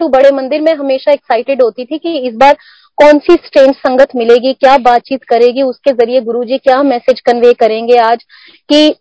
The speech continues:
मतलब बहुत एक्साइटेड, मतलब बड़े मंदिर जाने की एक्साइटमेंट ही ये होती थी कि आज गुरुजी क्या करने वाले हैं, आज कौन सा शब्द बज रहा होगा। उस शब्द के जरिए गुरुजी आपके कौन से सवाल का जवाब देंगे, कैसे कल्याण करेंगे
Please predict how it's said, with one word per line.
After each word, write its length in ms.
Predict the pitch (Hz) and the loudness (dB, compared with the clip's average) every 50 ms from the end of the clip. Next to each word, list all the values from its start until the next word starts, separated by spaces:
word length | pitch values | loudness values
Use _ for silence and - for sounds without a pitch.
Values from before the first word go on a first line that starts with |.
| - 269 | -2 0
मतलब 260 | 277 285 320 285 254 | 2 2 2 2 2
बहुत 300 | 254 311 294 403 453 440 | 2 2 2 4 2 2
एक्साइटेड, 600 | 403 - _ - 320 277 277 - 571 269 226 233 | 2 0 _ 0 2 2 4 4 4 2 2 2
मतलब 240 | 269 262 277 311 262 | 0 0 0 2 2
बड़े 200 | 269 269 285 311 | 4 4 4 4
मंदिर 300 | 302 302 302 330 349 277 | 4 2 2 2 0 2
जाने 300 | 254 285 277 262 277 294 | 2 2 2 2 0 0
की 100 | 277 339 | -2 -2
एक्साइटमेंट 540 | 349 - - 285 254 262 - 302 330 330 339 | -6 -2 0 0 0 0 0 -2 -4 -2 -2
ही 60 | 349 311 | -4 0
ये 140 | 294 285 | 2 2
होती 300 | 285 262 233 226 226 254 | 2 2 2 -2 -4 -6
थी 120 | 233 339 330 | -6 -6 -4
कि 100 | - - - - 262 | -4 -4 -4 -2 0
आज 220 | 254 311 320 269 | 0 0 0 -2
गुरुजी 360 | 240 285 277 277 262 233 294 - | -4 -6 -8 -8 -8 -10 -10 -4
क्या 180 | - 262 233 220 - | -4 -4 -4 -4 -6
करने 260 | - 220 220 220 220 | -10 -8 -8 -6 -6
वाले 260 | 202 196 185 190 190 196 | -6 -6 -6 -6 -8 -10
हैं, 100 | 202 _ _ _ _ _ _ _ _ _ _ _ _ _ _ _ _ - | -12 _ _ _ _ _ _ _ _ _ _ _ _ _ _ _ _ -4
आज 160 | 220 240 247 - | 0 0 0 2
कौन 240 | - 269 247 254 | 2 2 2 2
सा 120 | 262 311 285 - | 2 2 2 2
शब्द 360 | - 233 214 247 240 226 247 | 2 0 0 0 0 2 0
बज 140 | 240 226 262 | 0 2 2
रहा 140 | 254 269 | 2 4
होगा। 300 | 269 262 247 233 277 294 302 _ _ _ _ _ _ _ - 320 | 4 2 2 0 0 -4 -4 _ _ _ _ _ _ _ -2 0
उस 180 | 349 320 - | 0 2 4
शब्द 280 | - 311 269 302 302 - | 2 4 4 4 2 4
के 140 | - 311 294 | 2 2 4
जरिए 280 | 262 254 262 269 269 | 4 4 4 4 4
गुरुजी 360 | 240 226 240 240 233 202 226 | 2 2 0 -2 0 0 0
आपके 260 | 226 220 214 - - 240 | 0 0 0 -2 -4 -4
कौन 240 | - 247 254 269 | -4 -2 -4 -2
से 100 | 269 311 | -2 -2
सवाल 340 | 302 - 294 269 262 240 247 | 0 0 2 2 4 2 2
का 120 | - - 262 | 2 0 0
जवाब 360 | 240 254 240 247 240 240 233 | 0 0 0 2 0 0 0
देंगे, 300 | 214 254 247 247 269 277 | -2 -4 -2 -2 -4 -4
कैसे 340 | - - 233 226 - 285 277 | -4 -4 -6 -4 -2 -4 0
कल्याण 420 | - 254 247 240 233 233 240 240 | 0 0 0 0 -2 -2 -4 -6
करेंगे 460 | - 240 240 247 247 254 262 285 294 | -6 -6 -6 -4 -4 0 0 0 0